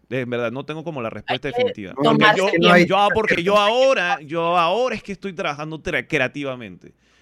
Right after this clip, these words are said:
Speaker 1: hace dos años atrás. O sea, porque yo nunca he tenido la necesidad de ser creativo, porque en todos los trabajos que estoy ya son cosas estandarizadas. Yo soy, yo soy un esclavo de las reglas. O sea, esto se hace así,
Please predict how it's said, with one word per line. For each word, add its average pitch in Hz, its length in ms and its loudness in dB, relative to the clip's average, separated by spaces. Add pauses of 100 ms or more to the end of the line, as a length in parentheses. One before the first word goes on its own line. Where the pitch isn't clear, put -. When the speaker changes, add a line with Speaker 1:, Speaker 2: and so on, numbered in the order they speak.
(120)
Speaker 1:
hace 151 720 -4
dos 170 240 -6
años 113 320 -6
atrás. 78 300 -14
O 98 100 -14
sea, 104 140 -12
porque 120 280 -8
yo 147 160 -2
nunca 196 280 -6
he 170 40 -10
tenido 170 340 -8
la 170 120 -2
necesidad 123 640 -4 (360)
de 135 180 0
ser 160 200 -2
creativo, 190 480 -4
porque 156 240 -10
en 117 80 -12
todos 185 180 -6
los 185 100 -6
trabajos 156 320 -4
que 170 100 -8
estoy 143 480 -4 (380)
ya 120 200 -4
son 151 180 -8
cosas 156 300 -8
estandarizadas. 98 840 -6
Yo 113 160 -8
soy, 139 380 -4
yo 135 140 -6
soy 147 160 -6
un 147 160 -6 (160)
esclavo 160 560 0
de 147 80 2
las 110 160 0
reglas. 104 560 -4 (180)
O - 80 -14
sea, 110 260 -10
esto 165 280 -8
se 147 120 -10
hace 147 140 -8
así, 185 360 -8